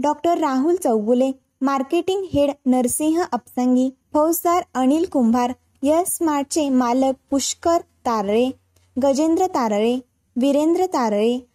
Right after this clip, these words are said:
आदी उपस्थित होते. शिबिरात पोलीस व त्यांचे कुटुंबीय, पत्रकार व त्यांचे कुटुंबीय व सर्व नागरिकांच्या आरोग्याची तपासणी करण्यात आली.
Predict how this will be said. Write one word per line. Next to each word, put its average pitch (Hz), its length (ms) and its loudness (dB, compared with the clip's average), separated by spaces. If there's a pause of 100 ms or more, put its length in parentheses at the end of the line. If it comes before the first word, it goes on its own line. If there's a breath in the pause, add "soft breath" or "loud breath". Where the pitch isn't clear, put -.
आदी 294 460 0
उपस्थित 254 520 -2
होते. 185 260 -4 (380 soft breath)
शिबिरात 349 460 0 (100)
पोलीस 320 380 0
व 330 80 -2
त्यांचे 311 360 -2
कुटुंबीय, 302 580 0
पत्रकार 269 560 -4 (240 soft breath)
व 311 80 0
त्यांचे 302 380 -2
कुटुंबीय 302 580 0
व 320 180 0
सर्व 311 320 -2
नागरिकांच्या 240 800 -2
आरोग्याची 233 580 -2 (260 soft breath)
तपासणी 277 440 -2
करण्यात 202 380 -4
आली. 180 180 -4